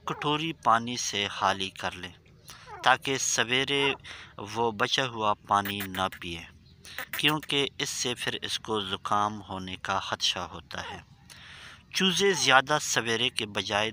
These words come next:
देर से निकालें ताकि उसको तपश मिले। ताज़ा और नीम गर्म पानी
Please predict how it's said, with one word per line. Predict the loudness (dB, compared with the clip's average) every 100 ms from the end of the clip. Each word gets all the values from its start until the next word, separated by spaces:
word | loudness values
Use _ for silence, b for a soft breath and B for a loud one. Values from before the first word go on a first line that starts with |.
| -4
देर | -2 -2
से | -2 -4 -4
निकालें | -4 -4 -2 -2 -4 -10 -12 B B B 2
ताकि | 4 4 0 -2
उसको | -6 -6 -4 -4 -4 0
तपश | 0 0 -2 -2
मिले। | -2 -4 -8 -18 -20 B B B B -10 6
ताज़ा | 8 8 6 4 4
और | 2 2 0
नीम | -4 -2 -2 -2
गर्म | 0 0 0 -2
पानी | 0 2 -2